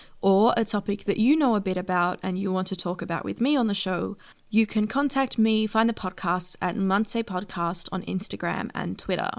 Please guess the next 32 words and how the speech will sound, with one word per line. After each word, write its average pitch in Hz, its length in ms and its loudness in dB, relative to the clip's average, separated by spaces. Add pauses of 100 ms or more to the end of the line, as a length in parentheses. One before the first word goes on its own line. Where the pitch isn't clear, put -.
(760)
As 254 160 8
I 302 80 4
said 294 220 2
at 262 100 -2
the 254 100 2
start, 175 460 0
the 208 80 2
biggest 226 340 0
thing 254 140 2
you 233 100 6
can 226 140 -2
do 196 140 0
for 185 120 -8
the 190 80 -2
show 185 200 -2
right 185 260 -2
now 175 300 0
is 190 160 -2
share - 440 -2
it, - 140 -10 (380)
either 190 180 4
by 185 140 2
telling 269 340 2
people 240 300 -4
about 196 340 2
it 185 160 -2
or 185 180 0
by 190 180 0
sharing 180 400 -2
on 196 100 -4
social 180 340 -4
media. 185 540 -2